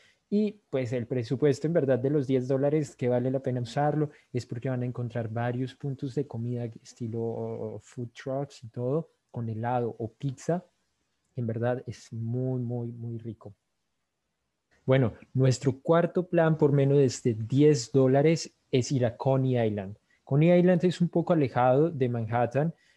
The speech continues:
eh, es más en Brooklyn, es, eh, en verdad va a tomar algún tiempo en llegar, pero pueden llegar completamente por metro sin necesidad de ningún transporte adicional.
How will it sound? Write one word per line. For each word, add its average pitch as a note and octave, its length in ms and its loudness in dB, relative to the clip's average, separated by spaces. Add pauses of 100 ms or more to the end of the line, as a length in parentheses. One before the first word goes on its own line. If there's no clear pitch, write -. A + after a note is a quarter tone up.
(180)
eh, A#2+ 640 0
es A#2+ 220 -4
más C#3 400 -2
en E3+ 100 0
Brooklyn, D#3 480 -4
es, A#2+ 360 -10
eh, B2+ 220 -6
en B2 220 -8
verdad B2+ 500 -2 (560)
va B2 80 0
a A2+ 60 -4
tomar C3+ 260 -4
algún C3+ 300 -4
tiempo C#3 280 -8
en C3 80 -6
llegar, B2 360 -4
pero C3 160 -4
pueden B2 260 -4
llegar B2+ 340 -2
completamente B2+ 920 -8
por A2+ 220 -8
metro D#3+ 540 -2 (300)
sin B2+ 220 -8
necesidad A#2 500 -6
de B2+ 120 -6
ningún A#2+ 300 -6
transporte A#2 500 -8
adicional. A#2+ 540 -6